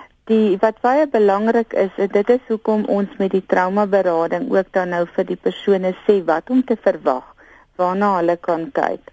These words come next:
Die simptome van trauma is angs, is slapeloosheid, is geïrriteerdheid, eh, onttrekking van jouself, eh,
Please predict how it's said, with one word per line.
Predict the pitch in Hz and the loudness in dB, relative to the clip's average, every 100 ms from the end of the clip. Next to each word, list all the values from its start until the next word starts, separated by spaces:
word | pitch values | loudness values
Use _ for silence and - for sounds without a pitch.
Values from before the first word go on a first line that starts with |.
| _ _ - - | _ _ -20 -16
Die | - | -6
simptome | 202 240 226 _ 277 285 277 262 214 - | 0 0 -2 _ 0 2 2 2 0 -2
van | 214 196 - | -4 -4 -4
trauma | 202 185 175 156 131 - _ _ _ _ | -2 -2 -2 -4 -6 -8 _ _ _ _
is | - 220 - | -4 -4 -2
angs, | - 220 170 151 | 0 0 -2 -8
is | - 202 - | -6 -6 -2
slapeloosheid, | 226 226 220 220 185 170 - 139 143 | 0 0 0 -2 0 -2 -2 -6 -4
is | - | -6
geïrriteerdheid, | - 226 - 214 208 - 214 214 208 - 151 139 _ - - - | -2 0 2 0 0 -4 0 0 0 -4 -4 -4 _ -16 -12 -12
eh, | - 196 - | -2 0 2
onttrekking | 208 214 - 233 226 220 208 185 | 0 -2 0 0 0 0 -4 -4
van | 175 202 190 | -2 -4 -2
jouself, | 180 180 180 - 160 143 - - _ - - _ | -2 -2 -2 -2 0 0 -4 -8 _ -20 -20 _
eh, | 180 160 | -2 0